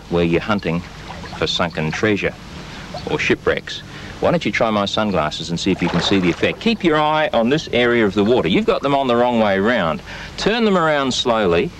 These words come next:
and see if you can see anything under the water in this region here. Aha! How about that? We've discovered bits and pieces of a shipwreck. Over here, we seem to have a pipe, an old iron pipe,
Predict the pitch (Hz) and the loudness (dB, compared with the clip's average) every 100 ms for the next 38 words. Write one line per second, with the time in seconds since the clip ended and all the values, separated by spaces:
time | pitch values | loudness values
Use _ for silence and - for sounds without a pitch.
0 | - - - 180 - 180 - 226 214 - | -12 -12 -4 -2 2 0 0 0 0 0
1 | 170 123 101 104 107 104 110 95 98 104 | 2 2 2 0 0 0 0 0 2 2
2 | 101 92 98 - 98 92 90 110 104 - | 4 2 0 -2 -2 0 -2 0 -2 -4
3 | - 123 131 196 233 - - - - 160 | 0 0 2 0 -2 -6 -16 -12 -2 0
4 | 170 156 151 131 104 76 - - - - | 2 2 0 2 0 -2 -8 -14 -14 -2
5 | 107 101 98 - 113 113 90 101 117 98 | -2 0 -4 0 0 0 0 -2 -2 0
6 | 95 90 87 92 - 214 135 98 - - | 0 0 0 0 0 0 0 -2 -4 -10
7 | - - - - - - - - 117 120 | -8 -8 -8 -8 -10 -12 -2 2 2 2
8 | 180 240 - - - - 113 120 147 139 | 2 2 -2 -10 -10 -2 -2 2 2 2
9 | 135 147 147 131 - - - - - - | 0 2 0 -2 -10 -10 -10 -4 -4 -4
10 | - 214 - 95 123 147 135 135 131 110 | 0 0 0 -4 0 2 2 2 0 0
11 | 139 143 | 0 0